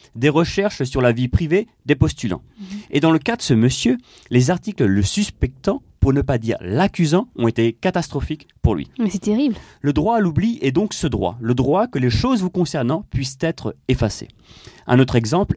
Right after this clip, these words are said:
Speaker 1: et celui-là, à mon avis, arrive tous les jours dans le monde du travail. Imaginons un homme de quarante ans, disons cravaté, bien habillé, se présente pour postuler pour un emploi.
Speaker 2: Mhm.
Speaker 1: Il a tous les diplômes, son discours est bien cadré, le ton est professionnel, bref, tout y est. Il a la tête de l'emploi, comme on dit.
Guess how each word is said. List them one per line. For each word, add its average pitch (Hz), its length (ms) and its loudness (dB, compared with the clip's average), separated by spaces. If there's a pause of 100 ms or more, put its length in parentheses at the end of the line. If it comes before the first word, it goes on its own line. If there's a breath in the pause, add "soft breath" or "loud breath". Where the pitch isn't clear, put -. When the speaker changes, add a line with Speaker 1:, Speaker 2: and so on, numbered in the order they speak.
Speaker 1:
et 110 100 0
celui-là, 131 400 0
à 117 160 -4
mon 120 160 2
avis, 131 340 0
arrive 104 400 -4
tous 220 120 2
les 170 120 2
jours 147 220 0
dans 117 80 4
le 107 80 4
monde 139 200 2
du 147 100 -8
travail. 104 400 -2 (420 soft breath)
Imaginons 139 500 2
un 156 120 0
homme 135 100 0
de 113 80 2
quarante 113 440 0
ans, 165 140 2
disons 107 240 -2
cravaté, 117 540 -2
bien 123 180 0
habillé, 107 340 -2
se 143 100 0
présente 135 420 0
pour 120 120 -4
postuler 151 440 -4
pour 165 240 0
un 190 80 0
emploi. 127 340 0
Speaker 2:
Mhm. 208 100 -10 (500 loud breath)
Speaker 1:
Il 120 100 0
a - 80 0
tous - 100 -6
les 101 120 0
diplômes, 175 480 0
son 123 160 -2
discours 117 400 -4
est 90 60 -2
bien 123 200 0
cadré, 143 440 0
le 113 120 4
ton 127 220 -4
est 90 80 -4
professionnel, 156 720 -2 (140)
bref, 143 320 0 (180 soft breath)
tout - 240 0
y 90 60 -2
est. - 100 -4 (300 soft breath)
Il 151 160 2
a 160 80 4
la 127 100 4
tête 175 320 -2
de 143 80 0
l'emploi, 120 400 0
comme 113 160 2
on 98 80 4
dit. - 160 -6